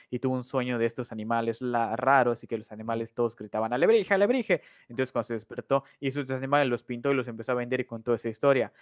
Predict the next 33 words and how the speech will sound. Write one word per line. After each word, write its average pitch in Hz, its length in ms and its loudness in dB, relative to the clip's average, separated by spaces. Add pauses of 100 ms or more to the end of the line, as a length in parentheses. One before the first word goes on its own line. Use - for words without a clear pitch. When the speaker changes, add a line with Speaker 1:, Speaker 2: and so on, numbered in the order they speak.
Speaker 1:
Esa 185 180 4
historia 175 260 0
puede 170 160 0
ser 156 140 -4
real 143 160 2
o 135 40 -6
puede 139 140 -4
ser 131 160 -18
falsa, 139 320 -2
pero 139 120 -2
sirve 147 260 -6
para 131 180 0
vender. 127 480 -8 (600)
Speaker 2:
Claro. 147 260 -4
Speaker 1:
Maravillosamente 170 360 -8
para 135 160 -2
vender. 127 340 -8 (380)
Y 131 160 0
los 147 180 0
alebrijes 127 380 -2
son 131 140 -12
producto 123 400 -2
de 117 180 -2
esta 123 240 -8
persona. 117 640 -8 (520)
No 131 120 -8
tiene 143 160 -4
nada 135 240 -6
que 127 120 -8
ver 127 120 0
con 127 120 -10
la 110 60 -8
mitología, 107 520 -10